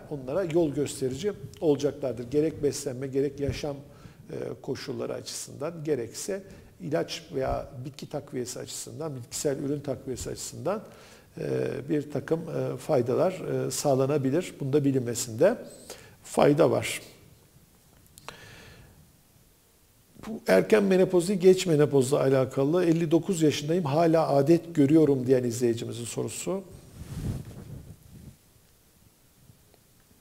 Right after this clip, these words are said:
Evet. Ee, "Elli dokuz yaşındayım, altı yıldır emekliyim." diyor. Ee, "Torunlarım var, hala adet görüyorum." diyor. "Bu beni korkutuyor, ne yapmalıyım?" diyor.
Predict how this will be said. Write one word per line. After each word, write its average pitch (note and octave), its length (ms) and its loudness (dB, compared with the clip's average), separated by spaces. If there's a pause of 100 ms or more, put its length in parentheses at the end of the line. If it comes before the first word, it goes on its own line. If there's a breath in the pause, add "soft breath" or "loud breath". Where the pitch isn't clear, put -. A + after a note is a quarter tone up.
Evet. B2 480 4 (1400 loud breath)
Ee, F3+ 160 0 (480)
"Elli E3 280 10
dokuz F3 300 10
yaşındayım, D3+ 500 8
altı D3 280 8
yıldır D#3 320 6
emekliyim." C#3+ 680 6
diyor. D3 540 4 (160)
Ee, B2+ 40 0 (160)
"Torunlarım D3+ 580 8
var, D#3+ 160 6
hala F#3 360 12
adet B2+ 340 6
görüyorum." A2+ 500 2
diyor. F#3 380 -2 (600 loud breath)
"Bu E3+ 140 10
beni F3 160 8
korkutuyor, F3 520 8
ne F3+ 60 8
yapmalıyım?" A#2 640 2
diyor. E3+ 180 -2